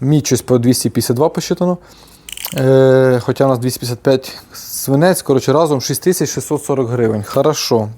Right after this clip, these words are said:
Надовго, надовго цю посилочку зараз ми будемо розпаковувати. Ну так і підемо, знаєте, помаленьку. Так і латунь. Опа. Будемо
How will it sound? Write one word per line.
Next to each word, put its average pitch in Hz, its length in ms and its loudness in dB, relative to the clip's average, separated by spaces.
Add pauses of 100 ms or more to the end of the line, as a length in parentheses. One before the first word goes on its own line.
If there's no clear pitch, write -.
(140)
Надовго, 156 520 2
надовго 156 400 2
цю - 120 -6
посилочку 156 480 -4
зараз 165 200 2
ми 175 40 -2
будемо 170 160 0 (640)
розпаковувати. 185 920 2 (480)
Ну 175 80 -6
так 294 200 0
і 214 60 -2
підемо, 139 380 -2
знаєте, 156 320 0
помаленьку. 127 580 -2
Так 170 320 0
і 165 100 2 (400)
латунь. 151 480 2 (1800)
Опа. 156 500 2 (1080)
Будемо 160 280 4